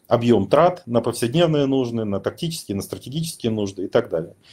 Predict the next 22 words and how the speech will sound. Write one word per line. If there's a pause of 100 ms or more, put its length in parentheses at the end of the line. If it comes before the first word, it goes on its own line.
(440)
Нынешняя
ситуация
очень
сильно,
во-первых,
удала-,
ударила
по
доходам (140)
и
по
перспективам
населения,
с
одной
стороны.
С
другой
стороны,
очень
сильно
расслоила,